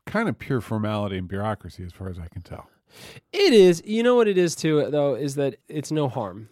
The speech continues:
Speaker 2: to do
Speaker 1: But
Speaker 2: it.
Speaker 1: what
Speaker 2: It
Speaker 1: risk are they trying to, to stave off?
Speaker 2: It's just the, well, first off, as it moves along, and let's say the thing matures and becomes actually valuable and there's investment money coming in, then they say, "Okay, show me all the paperwork."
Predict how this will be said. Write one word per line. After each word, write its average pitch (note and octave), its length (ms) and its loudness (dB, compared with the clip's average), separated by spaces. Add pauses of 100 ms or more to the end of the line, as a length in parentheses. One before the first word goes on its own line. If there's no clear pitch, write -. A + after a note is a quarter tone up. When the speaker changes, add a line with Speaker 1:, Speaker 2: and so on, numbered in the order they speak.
Speaker 2:
to - 100 -16
do A#2+ 120 2
Speaker 1:
But F3+ 80 2
Speaker 2:
it. E3+ 40 -2
Speaker 1:
what A3+ 140 0
Speaker 2:
It D#3 100 -8
Speaker 1:
risk G#3+ 260 2
are D#3+ 100 0
they C3+ 120 0
trying C3 400 -2
to, A2 360 -2
to - 200 -10
stave A2 320 -6
off? G2+ 220 -4
Speaker 2:
It's G3 240 0
just - 260 -2
the, C#3+ 380 2 (100)
well, G#3+ 460 4 (160)
first - 280 -2
off, D#3 140 2
as C3+ 180 0
it C3+ 80 -2
moves G3 480 0
along, A2 420 2
and A2 60 -4
let's B2+ 120 -4
say D3 100 -2
the C3 140 -6
thing F3+ 280 -2
matures A#2 640 -2
and A#2 140 -8
becomes E3 500 -4
actually C3+ 480 -2
valuable G2+ 600 -2
and A#2+ 240 -6
there's B2+ 180 -4
investment C3+ 580 -2
money A2 280 -6
coming G#2 400 -6
in, G2+ 200 -6 (380)
then B3+ 240 -2
they C4 120 0
say, E3 200 -2
"Okay, B2 200 -4
show D3 360 0
me D3 120 2
all A#2 200 4
the G#2 80 0
paperwork." - 560 -8